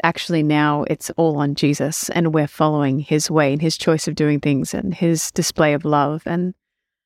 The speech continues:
yeah, I just, I feel, yeah,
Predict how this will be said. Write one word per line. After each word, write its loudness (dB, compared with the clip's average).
yeah, 4
I 2
just, -2
I 2
feel, 0
yeah, -2